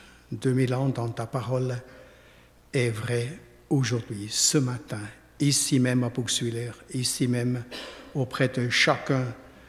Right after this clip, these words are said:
de ceux qui sont là ce matin et même de ceux qui sont absents. Tu es présent. Tu tends ta main pour celles et ceux qui n'ont pas saisi le salut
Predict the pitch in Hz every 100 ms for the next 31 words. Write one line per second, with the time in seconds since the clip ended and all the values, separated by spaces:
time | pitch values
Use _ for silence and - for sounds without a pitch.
0 | - - - 143 135 117 - 127 127 123
1 | 127 120 117 - 120 117 - 120 120 -
2 | - - - 131 123 131 123 117 135 117
3 | 135 127 120 120 117 - 90 98 - -
4 | - - - 131 147 165 - - - -
5 | 131 110 113 104 - - - - - -
6 | - - 139 - 170 185 196 - 160 147
7 | 120 - - - - - - - - 135
8 | 123 - - - - - - _ - 302
9 | - - - - 117 131 117 - 165 131
10 | - - - - - - - 120 117 110
11 | 135 - - 143 160 170 123 - - -
12 | - - _ _ - _ - - - 120
13 | - 131 120 113